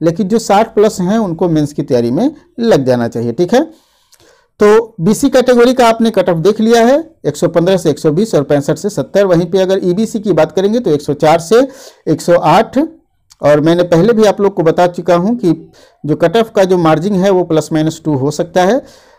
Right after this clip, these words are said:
और बीसी, अ, ईबीसी महिला का साठ से पैंसठ, वहीं एससी, अ, मेल का पंचानवे से सौ और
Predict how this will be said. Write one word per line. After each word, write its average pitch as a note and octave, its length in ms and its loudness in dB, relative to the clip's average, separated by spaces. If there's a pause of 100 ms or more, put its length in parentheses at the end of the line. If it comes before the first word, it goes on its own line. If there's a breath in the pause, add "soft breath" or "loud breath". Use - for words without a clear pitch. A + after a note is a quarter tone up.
और C3+ 220 2
बीसी, E3 340 -2
अ, F3 440 2 (120)
ईबीसी A3 280 0
महिला F3+ 300 2
का A3 140 -2
साठ C#3+ 240 -2
से F#3+ 140 -4
पैंसठ, G3+ 420 -4
वहीं F3+ 240 0
एससी, A3+ 460 -2 (400 loud breath)
अ, D#3 80 2
मेल G3+ 260 2
का A#3+ 160 0
पंचानवे F3+ 540 0
से G3+ 180 0
सौ F#3 320 2
और D#3+ 520 2